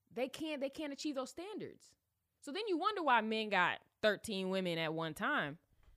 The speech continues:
You know, they're only keeping them satisfied for about three months.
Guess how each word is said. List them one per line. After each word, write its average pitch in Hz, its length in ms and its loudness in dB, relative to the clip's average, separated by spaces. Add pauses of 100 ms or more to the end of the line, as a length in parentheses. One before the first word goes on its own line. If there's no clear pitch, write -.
(320)
You 220 140 -4
know, 220 160 4
they're 208 160 6
only 294 160 2
keeping 247 280 -4
them 180 120 -2
satisfied 269 560 0
for 160 80 -10
about 147 280 -2 (200)
three 208 160 0
months. 185 520 -4